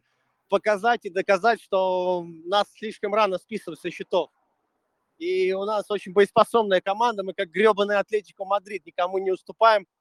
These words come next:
и можем проиграть только себе. И сегодня мы это показали. Ребята отдали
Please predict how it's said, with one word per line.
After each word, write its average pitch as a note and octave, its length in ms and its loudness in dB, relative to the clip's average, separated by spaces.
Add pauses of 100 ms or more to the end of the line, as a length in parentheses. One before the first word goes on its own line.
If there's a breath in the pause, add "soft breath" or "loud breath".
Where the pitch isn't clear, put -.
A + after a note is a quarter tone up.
и D#3+ 60 -16
можем F3+ 300 -6
проиграть F3+ 420 -4
только D#3+ 240 -12
себе. E3+ 360 -2 (420)
И E3 100 -10
сегодня F#3+ 480 2
мы F#3+ 180 -2
это - 520 -8
показали. F3+ 520 -2
Ребята F3 400 -6
отдали F3+ 340 -10